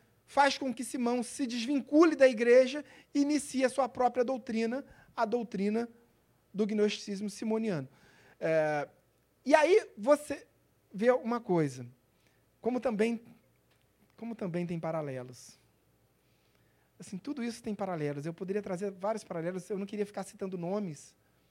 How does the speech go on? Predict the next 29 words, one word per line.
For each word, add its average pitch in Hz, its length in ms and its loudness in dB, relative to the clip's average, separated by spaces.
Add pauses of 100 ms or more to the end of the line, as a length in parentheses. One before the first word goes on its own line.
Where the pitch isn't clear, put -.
(760)
mas 180 180 -8
eu 202 80 -6
poderia 190 380 -6
citar, 165 640 -12 (1160)
por, - 200 -16
no 202 140 -8
caso 185 640 -4 (300)
do, 175 160 -10 (280)
do 180 120 -14
simonianismo, 165 1200 -6 (960)
ahn, 147 760 -12 (720)
você 269 160 -2
sabe, 285 300 -2
se - 80 -12
você 240 180 -2
olhar 226 160 0
no 202 100 -4
dicionário, 165 560 -6
o 175 60 -8
que, 214 160 -10
que - 160 -4
é 214 120 -2
simonismo, 214 680 -4
não 175 160 -4
simonianismo. 220 800 -6
Simonianismo 208 580 -8
é 247 40 -6
a - 20 -8
corrente 233 480 -2